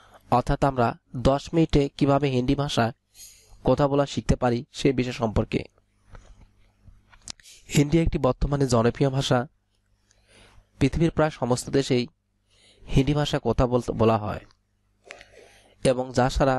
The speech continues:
যারা বাংলা ভাষা, যারা বাংলা এবং মালয় ভাষায় কথা বলেন এবং যারা বিদেশে জরুরিভাবে কাজে, কাজে যান, তারা ইংলিশ না পারলেও হয়তো হিন্দি ভাষাটা শিখে যান। এজন্য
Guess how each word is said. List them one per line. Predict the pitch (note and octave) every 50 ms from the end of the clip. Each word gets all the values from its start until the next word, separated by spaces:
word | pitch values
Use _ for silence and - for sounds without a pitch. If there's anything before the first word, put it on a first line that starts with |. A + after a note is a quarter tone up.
| - - -
যারা | A#2 A#2+ B2+ C3
বাংলা | C3 B2 A#2 A#2 A#2 B2+
ভাষা, | C3 C#3 C3+ C3+ C3 - - _ - C#3 B2
যারা | A#2+ A2+ A#2
বাংলা | A#2+ A#2+ A#2+ B2+ C3+ B2+ A#2+ A#2 C3+ - _ _ _ _ _ _ _ _ _ _ _ - - -
এবং | - B2+ B2+ C#3 C#3 C3+
মালয় | A#2+ A2+ A#2+ B2 C3+
ভাষায় | C#3+ C#3+ C#3+ B2+ A#2+
কথা | A2 G#2+ A#2 B2
বলেন | A#2+ A#2+ A2 - - - _ _ _ _ _ _ _ _ _ _ _ _ _ _ _ _ _ _ _ _ _ _ -
এবং | - B2+ C#3 E3 E3+
যারা | D#3 D3+ D3 C#3
বিদেশে | B2+ B2 A#2 B2+ B2+ - - C3
জরুরিভাবে | A#2+ B2 A#2 A#2+ B2+ C3 C#3+ C#3+ C3 C3
কাজে, | - - A#2 A2 - - -
কাজে | - A#2+ A2 G#2+ A#2 A#2+
যান, | A#2 A#2 A2 A2+ - - _ _ _ _ _ _ _ _ _ _ _ _ - - _ _ _ -
তারা | - C3+ C3+ C#3+ D#3 D#3+ -
ইংলিশ | - C#3 B2+ C3+ D3 C#3+ - -
না | B2 A#2
পারলেও | - - C3+ C3+ C#3 C#3+ C3+ A#2 A2 A2 - _ _ _ _ _ _ _ _ _ _ _ _ _ _ -
হয়তো | - - C3+ C3+ - - D3 A#2+
হিন্দি | B2 A#2+ A#2+ B2+ C3+ C#3
ভাষাটা | C#3+ C#3+ C#3 C#3 C3+ C3 C#3+
শিখে | C#3+ - - A2 A2+ G#2
যান। | G2 F#2 - - - _ _ _ _ _ _ _ _ _ _ _ _ _ _ _ _ - - - - - _ _ _ _ -
এজন্য | - C#3+ C#3+ D#3+ E3 E3+